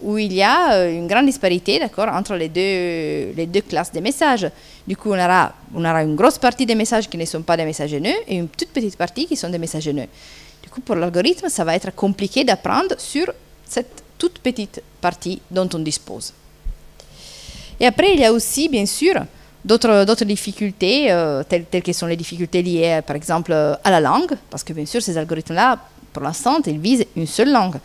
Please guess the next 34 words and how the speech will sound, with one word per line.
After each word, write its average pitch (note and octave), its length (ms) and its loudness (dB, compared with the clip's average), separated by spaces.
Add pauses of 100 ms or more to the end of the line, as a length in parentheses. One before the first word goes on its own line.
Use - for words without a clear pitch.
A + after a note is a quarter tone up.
(280)
Du F3+ 80 -6
coup, - 140 -4
on E3+ 100 0
développe E3 380 4
un D#3+ 80 0
système E3 440 0
pour, E3 280 -4
euh, - 480 -4 (340)
l'anglais. E3+ 500 0 (800)
Et G2 220 -14
il - 60 -10
faut - 140 4
avoir G#3+ 260 6
des B3 100 4
données G3+ 240 4
en B3 100 4
anglais. G3 360 2
Si - 180 -8
on E3 40 -6
veut F#3 120 2
développer F3+ 320 4
un F3+ 80 6
système F3 400 0
pour E3+ 240 -6
le, - 540 -4
les F3+ 100 0
Français, - 480 0
il D#4+ 60 0
faut - 100 -2
avoir G3 160 4
des C4+ 100 2
données G3 200 0
en - 20 -2
français. - 380 -6